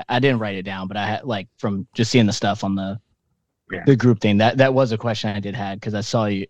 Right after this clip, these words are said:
Speaker 1: I've seen you post, you know, kinda not necessarily anti-union
Speaker 2: Yeah.
Speaker 1: stuff. Like, it comes across that way. So I
Speaker 2: Yeah.
Speaker 1: was gonna ask
Speaker 2: Um,
Speaker 1: how, like, if they
Speaker 2: so
Speaker 1: collective,
Speaker 2: you
Speaker 1: but yeah, you kinda answered it.
Speaker 2: I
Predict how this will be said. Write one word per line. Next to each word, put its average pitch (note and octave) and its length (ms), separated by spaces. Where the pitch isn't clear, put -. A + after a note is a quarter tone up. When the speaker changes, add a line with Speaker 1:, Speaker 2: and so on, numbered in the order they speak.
Speaker 1:
I've G#2+ 100
seen B2+ 240
you G#2+ 80
post, G#2 420
you G2+ 60
know, F#2 180
kinda F#2+ 460
not C#3 220
necessarily B2 380
anti-union G#2+ 760
Speaker 2:
Yeah. A#2+ 40
Speaker 1:
stuff. B2+ 400
Like, C3+ 120
it A#2+ 100
comes D3+ 220
across G2+ 460
that B2 180
way. B2+ 320
So A#2+ 120
I A2+ 80
Speaker 2:
Yeah. A#2 100
Speaker 1:
was A#2 160
gonna A2 180
ask A2+ 340
Speaker 2:
Um, G2+ 40
Speaker 1:
how, G#2+ 220
like, G2 500
if A2 160
they A#2+ 80
Speaker 2:
so C3 640
Speaker 1:
collective, B2 520
Speaker 2:
you B2+ 140
Speaker 1:
but D#3 240
yeah, G2 100
you G2+ 160
kinda A#2+ 280
answered F2+ 420
it. G2 200
Speaker 2:
I D3 200